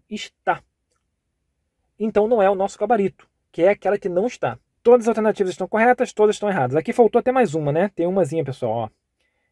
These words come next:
que é vigilância, vigilância sanitária. Também tem a vigilância, vigilância epidemiológica, epidemiológica. Epidemiológica,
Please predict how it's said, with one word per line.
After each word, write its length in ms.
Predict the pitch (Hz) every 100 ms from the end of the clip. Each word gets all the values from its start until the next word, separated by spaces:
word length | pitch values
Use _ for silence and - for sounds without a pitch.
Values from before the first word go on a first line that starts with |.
| _
que 180 | _ 156
é 380 | 147 151 156 151
vigilância, 600 | 139 180 175 160 214 160
vigilância 400 | 147 143 156 143
sanitária. 500 | 165 147 160 175 226 - _ _ _
Também 240 | - 180 190
tem 140 | 190
a 60 | 170
vigilância, 1080 | 139 180 208 165 185 156 151 165 196 208 - _ _ _ _ _ _ _ _ _ _ _ _ _ _ _ _ _ _ _ _ _
vigilância 720 | 147 127 147 131 123 - 180 _
epidemiológica, 1120 | 175 214 - 185 185 185 196 165 131 120 120
epidemiológica. 2000 | 135 165 - 160 143 135 143 160 151 143 147 156 165 143 147 147 135 127 123 - 117 - _ _ _ _ _ _ _ _ _ _ _ _ _ _ _ _ _ _ _ _ _ _ _ _ _ _ _ _ _ _ _ _ _ -
Epidemiológica, 1200 | 139 139 139 139 131 123 120 156 - 135 123 -